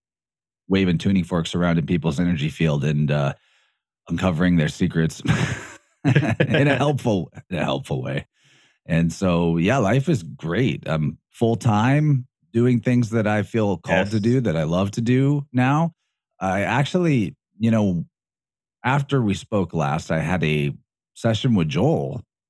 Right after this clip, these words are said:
Speaker 1: and that was really helpful. I don't know if you remember that, Joel. We won't have to
Speaker 2: I
Speaker 1: get
Speaker 2: remember
Speaker 1: into
Speaker 2: it
Speaker 1: the
Speaker 2: very
Speaker 1: per-,
Speaker 2: well, bro.
Speaker 1: personal details of that, but there was a moment that was like, "All right,
Speaker 2: Yeah.
Speaker 1: this is what it is. You gonna, what are you gonna do?" <laughs>
Speaker 2: I,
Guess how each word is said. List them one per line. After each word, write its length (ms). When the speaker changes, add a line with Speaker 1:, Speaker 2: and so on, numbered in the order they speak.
Speaker 1:
and 160
that 200
was 220
really 260
helpful. 520
I 320
don't 100
know 80
if 100
you 120
remember 380
that, 200
Joel. 180
We 80
won't 120
have 80
to 60
Speaker 2:
I 40
Speaker 1:
get 60
Speaker 2:
remember 280
Speaker 1:
into 40
Speaker 2:
it 20
Speaker 1:
the 80
Speaker 2:
very 120
Speaker 1:
per-, 40
Speaker 2:
well, 160
bro. 160
Speaker 1:
personal 420
details 540
of 80
that, 200
but 200
there 100
was 160
a 60
moment 460
that 140
was 200
like, 280
"All 140
right, 340
Speaker 2:
Yeah. 80
Speaker 1:
this 160
is 120
what 220
it 140
is. 360
You 60
gonna, 300
what 180
are 40
you 60
gonna 260
do?" 320
<laughs> 60
Speaker 2:
I, 240